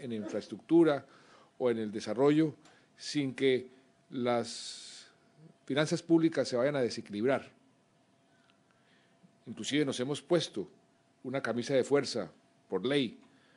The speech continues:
para dar seguridad a cualquier inversionista de que en el largo plazo nuestra economía seguirá siendo manejada con responsabilidad fiscal.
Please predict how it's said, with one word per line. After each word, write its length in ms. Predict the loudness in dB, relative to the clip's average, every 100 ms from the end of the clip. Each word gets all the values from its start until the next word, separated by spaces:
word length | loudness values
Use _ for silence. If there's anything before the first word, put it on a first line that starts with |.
| _ _ _ _ _
para 380 | -2 0 -2 -4 -6
dar 320 | -2 -2 -2
seguridad 680 | -2 0 2 4 4 2 -4 -18 _ _
a 120 | -16 -8
cualquier 380 | -4 0 2 4
inversionista 680 | 4 2 0 -4 -4 -2 -2
de 100 | -2
que 100 | -4
en 80 |
el 100 | 0
largo 260 | 0 2 2
plazo 400 | 2 0 -2 -6 -10 _ _ _ _ _ -8
nuestra 300 | -6 -2 -2
economía 600 | -2 -2 0 0 -2 -6 _ _
seguirá 380 | -8 -4 -2 -2
siendo 600 | -2 0 2 0 0 -8 _ _ _ _ _ -8
manejada 460 | -6 -2 0 0
con 140 | -2 -2
responsabilidad 800 | -2 -2 -4 -2 0 0 0 -2
fiscal. 380 | -8 -6 -6